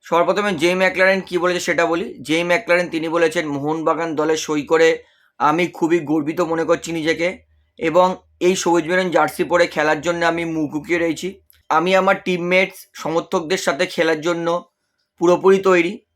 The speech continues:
এবং আমি আমার সম্পূর্ণ দিয়ে মোহনবাগান দলকে আরও একবার চ্যাম্পিয়ন বানানোর চেষ্টা করব। আমি আমার দিক থেকে সেরা ফুটবলটা খেলবো, ফ্যান্সদের অনেক আনন্দ দেব।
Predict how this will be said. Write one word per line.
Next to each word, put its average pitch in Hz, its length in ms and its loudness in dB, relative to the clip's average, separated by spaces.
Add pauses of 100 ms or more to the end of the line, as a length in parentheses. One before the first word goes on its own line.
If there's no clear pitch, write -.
(300)
এবং 170 420 2 (240)
আমি 160 260 2
আমার 185 260 2
সম্পূর্ণ 175 600 -2
দিয়ে 180 360 0 (240)
মোহনবাগান 165 640 0
দলকে 160 600 0 (200)
আরও 156 240 4
একবার 170 380 2
চ্যাম্পিয়ন 156 500 0
বানানোর 160 280 0
চেষ্টা 156 320 -2
করব। 156 360 -4 (400)
আমি 165 260 2
আমার 180 240 2
দিক 165 200 -2
থেকে 185 160 0
সেরা 170 220 2
ফুটবলটা 165 460 0
খেলবো, 170 420 2 (420)
ফ্যান্সদের 151 440 2
অনেক 160 300 -2
আনন্দ 160 360 -2
দেব। 160 300 0